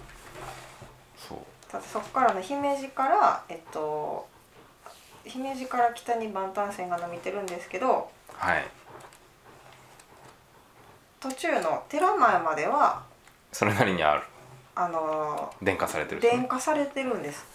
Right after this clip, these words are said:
Speaker 2: はい。
Speaker 1: 電車なんですよね。
Speaker 2: はい。この辺電車じゃないんでね。
Speaker 1: そうなんです。で、寺前駅から北は電車じゃないんですよね。
Speaker 2: はい。ディーゼル。
Speaker 1: ディーゼル車なので、
Speaker 2: 汽車ですから。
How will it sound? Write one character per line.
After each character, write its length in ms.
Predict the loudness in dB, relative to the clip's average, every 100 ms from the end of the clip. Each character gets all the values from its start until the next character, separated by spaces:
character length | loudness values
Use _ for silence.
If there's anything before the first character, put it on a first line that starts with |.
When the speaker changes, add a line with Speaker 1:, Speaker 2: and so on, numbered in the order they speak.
| -2
Speaker 2:
は 60 | 0
い。 40 |
Speaker 1:
電 140 | 2
車 160 | 0 -2 -2
な 100 | -4
ん 80 | -4
で 100 | -8
す 80 | -6
よ 80 |
ね。 180 | -6 -6 -8 -14 -12
Speaker 2:
は 120 | -10
い。 60 | -10 -12 -20 -10
こ 80 | -4
の 60 | 0
辺 160 | 0
電 160 | 2 2
車 120 | 2
じ 80 | 2
ゃ 40 | 2
な 140 | 2
い 40 | 0
ん 20 |
で 60 |
ね。 60 | -4 -8 -18 -20 -8
Speaker 1:
そ 100 | 0
う 40 | 2
な 120 | 0
ん 40 |
で 60 | -4
す。 40 |
で、 80 | -10 -6
寺 280 | 0 6 6
前 440 | 6 4 4 2
駅 400 | -2 -6 -8 -8 -14 -20 -20 -20 -2
か 120 | 4
ら 340 | 6 6 4 0 -18 -20 -12
北 240 | -10 4
は 420 | 6 8 6 4 0 -14 -20 -20 -20 -20 -18 -8
電 320 | -2 0 0 0
車 180 | 0
じ 60 | 2
ゃ 80 | 2
な 160 | 2 0
い 60 |
ん 40 | -2
で 100 | -10
す 120 | -12
よ 80 | -4
ね。 100 | -2
Speaker 2:
は 80 | -2
い。 100 | -4 -10
デ 40 | -4
ィ 160 | -2 -2
ー 40 |
ゼ 100 | -6
ル。 120 | -10 -14 -16 -12
Speaker 1:
デ 60 |
ィ 40 | -8
ー 80 | -4
ゼ 80 |
ル 140 | -2 0
車 140 | -2
な 120 | -2
の 160 | -4 -4
で、 340 | 0 2 0 -6 -10
Speaker 2:
汽 60 | -2
車 180 | 0
で 120 | 0 -6
す 80 |
か 100 | -12
ら。 100 | -12